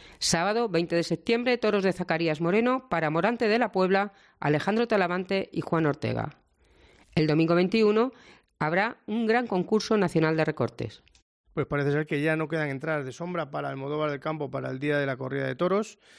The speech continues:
Speaker 2: eh, de a pie, y quedaban poquitas entradas en solo. Así que los que más rezagados que están pensando ir a Almodóvar, que muevan el culete porque, mm, se va seguramente a poner el cartel de "No hay billetes".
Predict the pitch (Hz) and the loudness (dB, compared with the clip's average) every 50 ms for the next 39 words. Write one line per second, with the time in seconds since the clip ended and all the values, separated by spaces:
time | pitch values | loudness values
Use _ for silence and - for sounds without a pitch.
0 | - - - _ _ _ _ - 151 143 139 135 135 135 135 139 139 135 139 139 | -20 -20 -20 _ _ _ _ -4 -2 -2 0 -2 -2 -2 -2 -2 -2 -2 -2 -2
1 | 135 139 196 208 220 233 269 262 - _ - 165 147 143 139 139 139 135 131 131 | -2 -2 0 2 2 0 0 -4 -10 _ -8 -4 -4 -2 -2 -2 -2 -4 -4 -4
2 | 135 131 131 131 127 123 120 - 131 127 135 143 147 135 120 127 123 147 143 143 | -4 -6 -6 -6 -8 -10 -8 -8 -6 -6 -4 -4 -4 -6 -8 -10 -10 -8 -6 -6
3 | 127 131 123 120 135 139 139 139 135 127 139 139 139 127 - 185 175 135 131 - | -6 -6 -6 -6 -4 -4 -4 -4 -4 -6 -8 -10 -10 -6 -4 -4 -4 -4 -6 -8
4 | - 143 135 147 147 143 135 131 131 127 - _ - - 139 131 131 131 131 131 | -10 -8 -4 -4 -2 -2 -2 -2 -4 -6 -6 _ -12 -10 -8 -6 -6 -6 -8 -8
5 | 127 127 139 143 139 147 143 - - 147 151 160 156 147 - - 147 135 - - | -4 -2 0 0 0 -2 -4 -6 -4 -2 0 0 0 -2 -4 -6 -10 -10 -6 -6
6 | 143 135 123 - 139 131 143 147 147 143 143 143 143 143 139 139 135 143 151 165 | -8 -6 -6 -6 -6 -4 -4 -4 -4 -2 -2 -2 -2 -2 -2 -2 -2 0 0 0
7 | 175 190 196 - - - 139 131 127 123 123 123 120 120 127 131 135 135 135 135 | 0 0 -2 -4 -8 -10 -8 -8 -6 -6 -6 -6 -6 -6 -6 -6 -4 -2 -2 -2
8 | 135 139 135 135 131 - 147 147 156 151 156 180 190 190 175 170 151 135 127 143 | -2 -2 -4 -6 -6 -4 -2 -2 -2 0 0 -2 -2 -2 -2 -4 -6 -6 -8 -8
9 | 135 127 127 123 123 - _ - - - - - - - _ _ - 151 143 143 | -8 -8 -8 -10 -12 -14 _ -20 -20 -20 -20 -20 -20 -20 _ _ -4 -2 -2 -2
10 | 135 127 117 - 139 135 135 139 139 139 131 131 143 - - 143 143 139 139 147 | -2 -4 -6 -4 -2 0 0 0 0 0 -2 -6 -10 -14 -8 -6 -4 -4 -2 -4
11 | 147 139 165 156 143 131 139 139 143 147 139 - 135 120 117 123 139 131 131 139 | -2 0 0 0 0 -2 -2 -4 -2 -4 -4 -4 -6 -8 -6 -6 -6 -4 -2 -2
12 | 135 135 135 127 123 117 131 123 120 120 - - - | -2 -2 -2 -4 -4 -4 -6 -6 -6 -10 -14 -16 -20